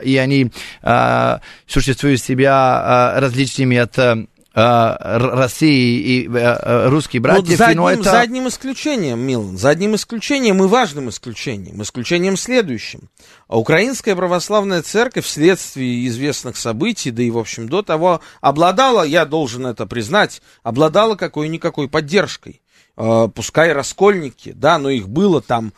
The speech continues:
Speaker 2: от десяти, потом пятнадцать, потом двадцать процентов, может быть, сейчас что-то тоже около там двадцати процентов украинских православных, может быть, уже и больше, а, м, прихожане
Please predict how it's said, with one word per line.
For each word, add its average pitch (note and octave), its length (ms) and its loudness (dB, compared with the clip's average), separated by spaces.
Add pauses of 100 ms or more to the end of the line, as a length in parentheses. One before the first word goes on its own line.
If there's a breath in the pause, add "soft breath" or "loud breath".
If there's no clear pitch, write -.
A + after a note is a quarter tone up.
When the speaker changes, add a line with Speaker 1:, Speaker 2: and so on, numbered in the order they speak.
(140)
Speaker 2:
от D#3+ 200 0
десяти, D#3 800 -4
потом A#2+ 460 -4
пятнадцать, D3 720 -2
потом B2 380 -8
двадцать C#3+ 500 -2
процентов, B2 580 -8
может A2+ 280 -8
быть, G#2 100 -14
сейчас - 380 -4 (240 soft breath)
что-то - 340 -2
тоже C#3 320 0
около B2+ 340 -2
там A2 360 -4
двадцати B2 480 -6
процентов C3+ 520 -2
украинских A#2+ 540 -8
православных, A#2 640 -4
может A2 240 -8
быть, G#2 160 -14
уже D3+ 160 -2
и F#3+ 60 0
больше, G#3 460 -2 (460 loud breath)
а, B2+ 460 4
м, A#2+ 300 -10
прихожане B2 640 -4